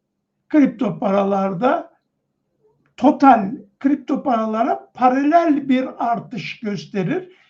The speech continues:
Kripto paralar zirve yaptığında totalde zirve yapıyor. Bakın daha önce dört trilyon dolara yaklaştık. Oradan iki buçuğa kadar düştük. Şimdi üçe doğru aşağıdan yaklaşıyoruz. Dolayısıyla bu da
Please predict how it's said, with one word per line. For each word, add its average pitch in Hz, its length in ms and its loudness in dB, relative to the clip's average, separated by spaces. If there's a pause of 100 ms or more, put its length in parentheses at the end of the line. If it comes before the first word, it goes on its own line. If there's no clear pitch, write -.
(260)
Kripto 302 420 -2
paralar 226 420 -2
zirve 240 440 -2
yaptığında 214 720 -4
totalde 339 580 -4
zirve 302 380 -2
yapıyor. 202 440 -2
Bakın 247 300 -6
daha 247 260 4
önce 196 400 -4 (440)
dört - 280 2
trilyon 220 580 -2
dolara 208 360 0
yaklaştık. 196 800 -8 (340)
Oradan 269 360 -2
iki 302 260 -4
buçuğa 214 380 -8
kadar 196 400 -6
düştük. 190 400 -10
Şimdi 302 540 -4 (400)
üçe 311 420 -2
doğru 233 320 0
aşağıdan 247 600 -2
yaklaşıyoruz. 247 960 -8
Dolayısıyla 247 800 -4
bu 269 200 0
da 202 280 0